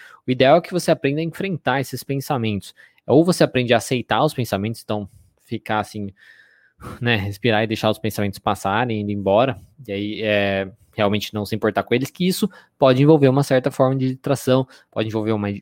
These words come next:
uma meditação, ou você aprende a questionar esse pensamento, a lidar melhor com esses pensamentos, tá? É, mas o ideal é que você faça isso com uma ajuda, porque você sozinho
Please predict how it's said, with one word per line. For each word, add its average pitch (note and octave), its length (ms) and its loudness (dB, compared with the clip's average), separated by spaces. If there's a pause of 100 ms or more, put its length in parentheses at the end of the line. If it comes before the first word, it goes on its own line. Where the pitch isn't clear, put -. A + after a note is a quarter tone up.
uma G#2 140 -2
meditação, C3+ 720 0 (520)
ou D#3+ 140 8
você E3+ 180 2
aprende C3+ 300 4
a - 20 -4
questionar C3 640 -2
esse B2 100 -6
pensamento, A2 460 -6
a A#2 40 -4
lidar A2+ 440 -4
melhor G#2+ 400 2 (320)
com A2 180 -2
esses G#2+ 320 -4 (180)
pensamentos, A2 720 0
tá? F#2+ 220 -6 (500)
É, G2 280 -4
mas G2 200 -2
o A#2 60 -4
ideal B2+ 220 4
é - 20 2
que - 60 -12
você - 80 -6
faça D3 320 2
isso A#2+ 120 0
com - 100 -4
uma G#2+ 180 0
ajuda, G#2+ 500 2 (340)
porque G#2 1040 0 (960)
você A2 300 0
sozinho A#2 580 2